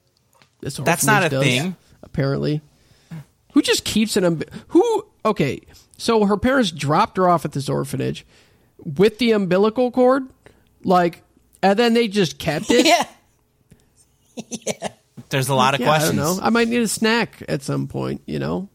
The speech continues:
Speaker 3: And it, it's
Speaker 1: Who
Speaker 3: also
Speaker 1: knows?
Speaker 3: so dumb because the main dude, is his name Yuki? Is that his fucking
Speaker 1: Yeah.
Speaker 3: stupid name? Yuki's
Speaker 1: Yeah.
Speaker 3: like,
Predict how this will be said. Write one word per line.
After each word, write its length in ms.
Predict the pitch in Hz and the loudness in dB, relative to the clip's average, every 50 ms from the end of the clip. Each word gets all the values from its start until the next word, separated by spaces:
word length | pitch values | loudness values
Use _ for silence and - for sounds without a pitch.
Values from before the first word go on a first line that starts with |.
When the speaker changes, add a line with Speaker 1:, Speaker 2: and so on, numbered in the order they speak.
| _ _ _ _ _ - _ _ _ _ _ _ _ _ - _ - _ _ _ - | _ _ _ _ _ -20 _ _ _ _ _ _ _ _ -20 _ -20 _ _ _ -2
Speaker 3:
And 160 | - 302 330 339 | 0 0 2 0
it, 120 | 294 - 294 | 0 0 0
it's 160 | 294 226 - | 2 4 4
Speaker 1:
Who 60 | 302 | 4
Speaker 3:
also 200 | 294 311 - 349 | 4 4 4 2
Speaker 1:
knows? 100 | 302 - - | 0 0 4
Speaker 3:
so 180 | 320 302 285 | 4 4 4
dumb 400 | 208 180 196 190 202 220 247 240 | 4 2 4 4 4 4 2 2
because 640 | 208 214 180 - 214 214 208 196 190 180 175 185 170 _ _ _ _ _ _ _ _ _ _ _ _ _ _ | 0 0 0 0 0 2 2 2 2 0 -4 -6 -10 _ _ _ _ _ _ _ _ _ _ _ _ _ _
the 200 | 220 170 151 185 | -10 -4 -2 0
main 320 | 185 180 175 170 190 208 208 | 0 2 2 2 2 0 0
dude, 220 | 190 220 226 233 - | 0 0 0 0 0
is 160 | 202 180 185 | -2 -2 -2
his 140 | 226 220 - | 0 0 0
name 180 | 285 247 190 | 0 0 0
Yuki? 640 | 156 147 160 160 151 - 202 214 220 226 220 - - - - - - | 0 0 -2 -2 -4 -4 -6 -6 -4 -6 -6 -10 -14 -20 -20 -18 -10
Is 60 | 156 | -8
that 60 | 170 | -6
his 140 | 190 190 - | -6 -6 -6
fucking 320 | - 208 196 196 208 196 | -6 -6 -8 -6 -8 -6
Speaker 1:
Yeah. 80 | - - | -4 -4
Speaker 3:
stupid 380 | - - 202 202 190 196 185 | -4 -4 -6 -12 -10 -10 -10
name? 280 | 190 190 196 202 208 214 _ _ _ _ _ _ _ _ _ _ _ _ | -10 -10 -10 -10 -12 -14 _ _ _ _ _ _ _ _ _ _ _ _
Yuki's 360 | - 202 240 233 277 262 220 220 | -2 -2 -2 0 0 -2 2 4
Speaker 1:
Yeah. 60 | 220 | 4
Speaker 3:
like, 380 | 202 190 180 160 139 - - | 6 6 4 2 -2 -6 -16